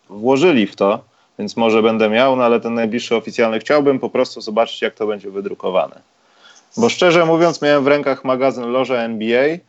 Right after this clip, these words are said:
i nie wiem, czy, czy takie pisma nie powinny być na przykład sklejane, a nie zszywane. To jest żaden zarzut, ja po prostu o własnych odczuciach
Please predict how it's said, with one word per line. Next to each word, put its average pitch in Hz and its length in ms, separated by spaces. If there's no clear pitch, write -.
i 131 100
nie 160 160
wiem, 151 220
czy, 135 460
czy - 120
takie 139 260
pisma 147 320
nie 127 80
powinny 120 380
być 104 200
na 110 80
przykład - 280
sklejane, 110 640
a 90 60
nie 85 140
zszywane. 85 640
To 139 100
jest 180 180
żaden 190 280
zarzut, 107 360
ja 123 100
po 127 80
prostu 127 420
o 107 160
własnych 117 400
odczuciach - 460